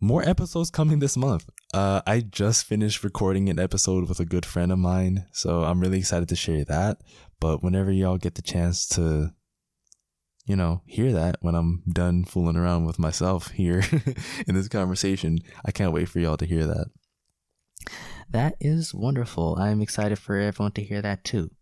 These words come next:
Speaker 2: So, lastly, you know it's a tradition of the podcast to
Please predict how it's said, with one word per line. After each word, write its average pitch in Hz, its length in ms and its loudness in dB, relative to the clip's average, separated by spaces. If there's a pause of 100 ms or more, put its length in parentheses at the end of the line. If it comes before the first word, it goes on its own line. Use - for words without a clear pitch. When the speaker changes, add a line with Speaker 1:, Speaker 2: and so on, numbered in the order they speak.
(760)
Speaker 2:
So, 151 380 0 (140)
lastly, 147 600 0
you 139 160 0
know 120 200 2
it's - 120 -4
a 101 40 -2
tradition 101 480 -2
of 92 140 -2
the - 60 -16
podcast 98 640 -4
to 98 500 0